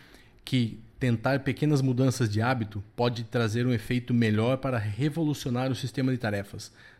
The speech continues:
No meu caso, é começar a prestar atenção na revisão." É isso aí, Elton. Tá vendo? A gente fica muito contente aí,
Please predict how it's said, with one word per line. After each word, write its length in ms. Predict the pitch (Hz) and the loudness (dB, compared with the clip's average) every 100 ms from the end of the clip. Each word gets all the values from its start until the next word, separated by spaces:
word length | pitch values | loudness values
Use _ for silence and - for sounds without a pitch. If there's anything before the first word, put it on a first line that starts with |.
| - | 0
No 80 | |
meu 160 | 123 135 | 2 2
caso, 320 | 135 127 127 | 2 -2 0
é 20 | |
começar 420 | 135 135 123 - 127 | -2 0 0 -2 -4
a 60 | |
prestar 320 | 127 123 131 | -2 -4 -2
atenção 320 | 131 127 - 139 | -4 -4 -4 -2
na 120 | 131 | 0
revisão." 540 | 117 147 131 107 104 104 - - - - - | 0 2 2 2 0 -4 -12 -20 -20 -20 -12
É 120 | 113 | -8
isso 160 | 107 147 | -6 2
aí, 180 | 151 131 | 6 6
Elton. 300 | 107 104 90 - | 4 -2 -10 -8
Tá 80 | 107 | -2
vendo? 220 | 120 110 | 2 2
A 40 | |
gente 120 | 110 | 2
fica 160 | 107 117 | 0 0
muito 220 | 113 120 | 2 2
contente 480 | - 131 123 123 107 | 0 0 2 0 2
aí, 420 | 117 123 113 95 | 2 4 2 0